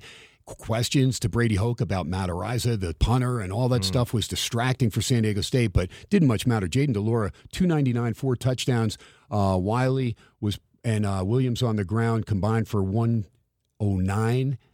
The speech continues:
Speaker 1: and, uh, touchdown. But Jacob Cowing, the transfer from U tep, eight receptions, one fifty-two and three touchdowns. Very impressive. Uh, Jerry Roberts had twelve tackles for U of A. Meanwhile, Mississippi State, after the lightning delay,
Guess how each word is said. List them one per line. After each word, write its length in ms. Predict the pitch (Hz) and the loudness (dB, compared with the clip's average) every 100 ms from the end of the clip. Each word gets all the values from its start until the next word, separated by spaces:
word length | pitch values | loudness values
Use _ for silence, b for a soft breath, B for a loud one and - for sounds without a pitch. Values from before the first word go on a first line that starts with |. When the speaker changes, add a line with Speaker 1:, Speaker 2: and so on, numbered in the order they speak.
| _ - | _ -6
Speaker 1:
and, 360 | 98 98 95 90 | -2 0 0 0
uh, 180 | 90 | -2
touchdown. 440 | 85 123 120 135 104 | -2 -2 0 0 0
But 100 | 87 | 0
Jacob 320 | 143 160 120 | 0 0 0
Cowing, 380 | - 120 117 95 | 2 2 2 0
the 80 | 82 | -2
transfer 400 | - 123 - 98 | -2 -2 0 -2
from 160 | 95 | 0
U 140 | 95 120 | 2 2
tep, 280 | - 85 - | 0 -2 0
eight 180 | 143 147 | 0 2
receptions, 500 | 117 139 127 104 87 | 0 2 0 0 0
one 180 | 120 143 | 0 0
fifty-two 540 | 143 - 110 - 127 | -2 0 0 2 2
and 100 | 85 | 2
three 200 | - 120 | 2 2
touchdowns. 480 | - 113 - 87 78 | 2 0 0 -2 0
Very 300 | 95 123 107 | 0 2 0
impressive. 520 | 85 113 110 113 95 B B B | 0 0 2 0 -2 B B B
Uh, 140 | 107 92 | 2 4
Jerry 260 | 139 139 | 4 2
Roberts 380 | 95 120 98 78 | 0 -2 -4 -4
had 160 | 85 - | -4 -4
twelve 340 | - 160 135 | -4 -2 -2
tackles 460 | - 113 123 82 - | -2 0 2 0 -2
for 160 | 104 | 0
U 200 | 95 101 | 2 2
of 120 | 98 | 2
A. 140 | 101 87 | 0 0
Meanwhile, 320 | 120 135 110 | 0 0 -2
Mississippi 460 | 120 - - 123 110 | -4 -4 -2 0 0
State, 280 | - 127 113 | 0 0 0
after 340 | 123 127 123 | 0 2 2
the 80 | 98 | 2
lightning 340 | 113 139 117 | 0 0 0
delay, 320 | 101 98 101 | 0 2 0